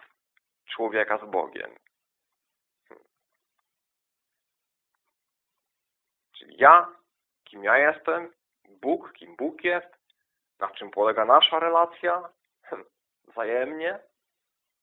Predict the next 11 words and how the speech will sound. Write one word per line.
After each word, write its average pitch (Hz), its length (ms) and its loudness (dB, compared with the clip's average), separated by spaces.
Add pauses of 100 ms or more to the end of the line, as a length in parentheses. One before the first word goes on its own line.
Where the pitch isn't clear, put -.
(1500)
względem 104 480 -10
siebie, - 540 -6 (680)
na 113 120 -8
czym 113 260 -12
życie 147 440 -6
<laughs> - 80 -18
polega 151 640 -2 (920)
w - 60 -20
tej 143 200 -6
relacji, 151 640 -4 (800)
hmm. 90 280 -18